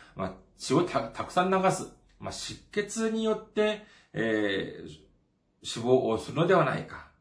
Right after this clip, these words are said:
あるいは、まあ、手や足を釘によって、えー、その十字架にかけられるわけですから、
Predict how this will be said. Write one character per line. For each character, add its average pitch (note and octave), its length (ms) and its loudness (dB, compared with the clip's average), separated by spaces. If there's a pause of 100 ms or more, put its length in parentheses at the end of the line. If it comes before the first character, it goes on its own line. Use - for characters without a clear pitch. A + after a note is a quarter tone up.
(540)
あ C3 140 6
る B3 100 4
い A#3 60 2
は、 D3+ 420 2 (220)
ま F#2+ 360 -4
あ、 - 60 -12
手 D3+ 60 0
や C3 200 2
足 F#2+ 280 -6
を G2+ 140 -4
釘 G#2+ 320 -8
に B2+ 40 -10
よ B2+ 120 -4
っ B2 40 -10
て、 B2+ 120 -4
え - 20 -2
ー、 G#2 440 -4
そ A2+ 120 -4
の A#2 100 -2 (240)
十 G#2+ 140 -6
字 A2+ 100 -8
架 C3 60 -6
に A#2+ 400 -4
か A#2+ 140 -4
け C3+ 100 -2
ら C#3 100 4
れ C#3+ 60 2
る C#3 100 4
わ A2 100 2
け A2 80 -4
で G#2+ 100 0
す - 100 -10
か G#2 100 2
ら、 A#2 280 4